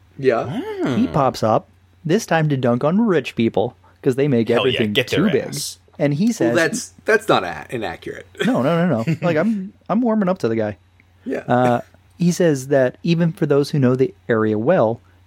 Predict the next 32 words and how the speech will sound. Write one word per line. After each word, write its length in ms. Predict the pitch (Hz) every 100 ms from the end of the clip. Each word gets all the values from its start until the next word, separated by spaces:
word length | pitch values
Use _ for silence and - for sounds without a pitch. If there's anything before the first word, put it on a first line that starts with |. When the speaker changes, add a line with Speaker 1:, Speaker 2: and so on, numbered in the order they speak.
| _
Speaker 3:
it 160 | 143 139
takes 260 | 147 131 -
at 120 | -
least 260 | 131 143
three 240 | - 151 143
hours 280 | 113 120 -
to 100 | 110
get 120 | 113
to 60 | -
school 260 | - 233
in 60 | 196
the 60 | 117
morning. 340 | 104 - 135 - _ - - _
So, 320 | - 180 151 - - -
Speaker 2:
Oof. 460 | 117 101 - - - _
Speaker 3:
let's 200 | 185 190
do 100 | 190
some 180 | 160 120
math. 420 | 113 101 101 - _ _ -
That 440 | 160 165 233 233
says 300 | - 196 175
it's 200 | 185 156
about 320 | 156 151 147 _ _
ten 340 | - - 165 151
miles 420 | 139 131 110 107
from 200 | - 120
the 100 | 120
gate 320 | 117 127 -
to 120 | -
the 100 | 127
school. 500 | 120 - 110 - 135 - _
Uh, 260 | 156 151